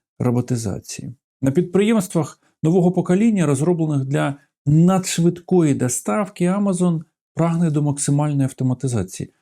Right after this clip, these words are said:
До сімдесяти п'яти відсотків усіх операцій. У фірмовому складі в Шрівпорті, в Луїзіані,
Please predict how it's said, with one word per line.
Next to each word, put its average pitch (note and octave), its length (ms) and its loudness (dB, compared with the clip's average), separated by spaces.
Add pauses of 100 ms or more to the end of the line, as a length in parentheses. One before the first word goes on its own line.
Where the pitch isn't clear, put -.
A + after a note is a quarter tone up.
(140)
До C#3 200 4
сімдесяти F3 1040 2
п'яти F3+ 560 0
відсотків E3 720 -2 (120)
усіх F3 760 2 (260)
операцій. C3+ 640 -2 (400)
У - 80 2
фірмовому G3+ 560 4
складі F3+ 580 2
в D3 460 2
Шрівпорті, D#3 880 0
в A2+ 80 -4
Луїзіані, E3 720 0